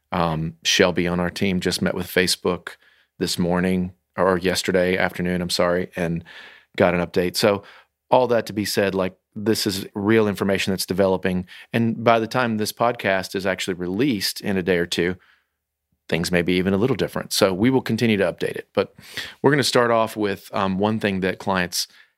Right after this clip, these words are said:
keep coming back to us on is how do they scale back? You know, because one of the things that they're seeing in certain sectors, they're seeing a mass exodus of customers. So when scaling back, you know, we've been saying, you know,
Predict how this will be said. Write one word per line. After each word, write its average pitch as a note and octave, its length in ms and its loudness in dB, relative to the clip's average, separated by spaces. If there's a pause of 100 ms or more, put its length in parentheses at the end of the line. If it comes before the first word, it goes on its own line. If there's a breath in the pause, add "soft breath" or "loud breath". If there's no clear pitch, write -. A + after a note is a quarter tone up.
(180)
keep - 380 -4
coming F2 300 -2
back F2 240 -2
to F#2 160 -2
us - 120 -4
on E2 420 -2 (280)
is F#2 240 2
how - 300 0
do G2+ 100 0
they F#2 200 2
scale F2+ 420 0
back? E2 480 -4 (100)
You F#2+ 100 -6
know, D#2+ 120 -4
because F#2 280 -2
one G2 160 2
of F#2+ 60 0
the F#2 80 -2
things F2+ 320 -2
that F2 140 0
they're F2 80 0
seeing G2+ 480 0 (440 loud breath)
in A#2+ 120 2
certain C3 260 4
sectors, A2+ 580 -2 (260)
they're G#2 100 -2
seeing F#2+ 480 0 (320 soft breath)
a G#2+ 80 2
mass G2 320 2
exodus F2+ 420 -2
of - 100 -12 (200)
customers. D2 500 -4
So D#2 320 -4 (520 soft breath)
when A2 160 2
scaling A#2+ 400 2
back, A2 260 2
you A2 60 -2
know, G#2+ 80 2
we've G#2 160 0
been G2+ 140 -2
saying, G2 320 2
you G2 80 -2
know, F#2 200 -2